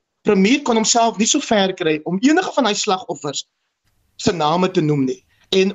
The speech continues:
om dit in soveel woorde uit te spel nie. Hy het net gesê, "If people are too afraid to leave their homes to go to work and school, how can we expect progress?" Die belangrike ding is, kinders kan nie uit die huis uit gaan om te gaan speel nie. Hulle kan nie uit die huis uit gaan om skool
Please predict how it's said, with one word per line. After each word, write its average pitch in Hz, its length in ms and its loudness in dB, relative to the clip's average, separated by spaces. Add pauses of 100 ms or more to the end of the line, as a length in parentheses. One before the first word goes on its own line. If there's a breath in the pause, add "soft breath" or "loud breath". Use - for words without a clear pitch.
om 190 220 2
dit 202 180 0 (400)
in 190 80 4
soveel 240 360 0
woorde 175 340 2
uit 202 140 0
te 196 80 0
spel 160 300 0
nie. 156 100 -2
Hy 165 100 0
het - 80 -16
net 226 200 -2
gesê, 190 440 0 (480)
"If 196 180 0
people 240 280 2
are 208 100 0
too 220 160 2
afraid 196 380 2
to 180 80 -4
leave 165 220 0
their 160 140 2
homes 165 300 -2
to 160 80 -10
go 160 160 4
to 156 140 -8
work 151 500 -2
and 147 140 0
school, 226 420 2
how 156 180 0
can 180 160 0
we 156 80 0
expect 156 420 -2
progress?" 165 440 0 (240 loud breath)
Die 226 80 2
belangrike 254 420 2
ding 254 140 4
is, 254 180 -2
kinders 269 340 2
kan 220 180 0
nie 262 320 2
uit 214 140 2
die 226 100 2
huis 156 200 0
uit 214 120 -2
gaan 180 140 -2
om 175 100 -2
te 175 80 -2
gaan 147 140 -4
speel 214 340 2
nie. 233 180 0 (240 loud breath)
Hulle 151 160 0
kan 190 200 -2
nie 196 140 2
uit 180 380 -2
die 190 40 2
huis 156 220 0
uit - 60 -14
gaan 160 160 -2
om 151 100 -6
skool 202 460 0